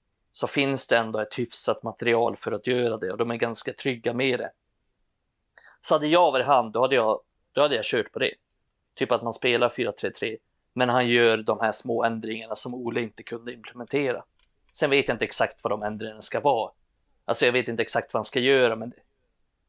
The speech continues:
han måste ju få ihop det här laget. Han måste få ihop det här laget till en enhet. Fan, om ni skulle se mig nu så sitter jag med händerna så här, för ihop laget. De sitter ihop. Och få dem att liksom spela,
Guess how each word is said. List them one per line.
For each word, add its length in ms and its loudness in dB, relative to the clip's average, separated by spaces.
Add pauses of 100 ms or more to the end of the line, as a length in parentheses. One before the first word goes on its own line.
(100)
han 160 2
måste 320 0
ju 60 2
få 100 2
ihop 400 -2
det 60 2
här 80 0
laget. 440 2
Han 160 -4
måste 200 -10
få 80 -4
ihop 160 -2
det 60 0
här 60 2
laget 280 0
till 120 -2
en 120 -2
enhet. 560 -4 (640)
Fan, 120 2
om 80 -4
ni 80 -2
skulle 220 -4
se 300 2
mig 140 -4
nu 160 -4
så 140 -16
sitter 280 -10
jag 120 -10
med 200 -8
händerna 500 -2
så 120 -14
här, 60 -12
för 100 -8
ihop 440 -4
laget. 400 0 (1080)
De 100 -6
sitter 240 -2
ihop. 320 0 (1500)
Och 400 0 (640)
få 320 4
dem 180 2
att 60 -2
liksom 360 -6
spela, 600 -2